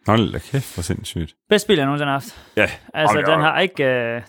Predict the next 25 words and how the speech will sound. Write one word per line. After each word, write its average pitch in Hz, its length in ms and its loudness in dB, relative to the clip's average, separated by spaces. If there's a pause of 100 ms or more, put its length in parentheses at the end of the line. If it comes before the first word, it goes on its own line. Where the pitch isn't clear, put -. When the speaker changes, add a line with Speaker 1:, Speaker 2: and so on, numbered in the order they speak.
Speaker 2:
den, - 200 -10
den, 170 240 -2
den 196 160 0
har, 185 300 4
den 185 140 0
har, 185 100 0
den, 175 160 -6
den 190 120 -2
har 190 80 0
vist 220 180 0
sig 180 80 2
en 165 80 -2
advarselslampe 160 720 0
lige 208 140 -2
nu, 175 280 -4
og 151 140 -4
det 175 160 2
er, 160 140 6
at 127 80 0
den 131 140 -4
skal 135 140 -10
bede 143 120 0
om 123 60 -2
noget 113 220 -4
sprængladvæske. 123 520 -8